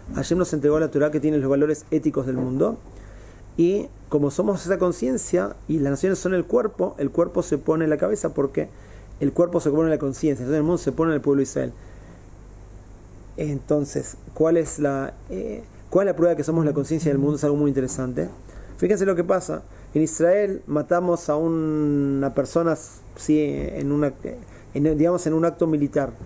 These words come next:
O sea, tiene que atacar terroristas, mata, mata a una persona.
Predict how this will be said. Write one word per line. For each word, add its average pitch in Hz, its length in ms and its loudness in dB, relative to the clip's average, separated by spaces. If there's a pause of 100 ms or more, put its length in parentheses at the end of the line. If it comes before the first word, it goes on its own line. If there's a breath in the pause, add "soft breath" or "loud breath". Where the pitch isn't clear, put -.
(180 loud breath)
O - 40 -16
sea, 151 240 2
tiene 151 240 2
que 143 80 0
atacar 143 340 0
terroristas, 165 540 2
mata, 160 260 2
mata 151 200 2
a 151 60 2
una 135 80 0
persona. 131 380 -2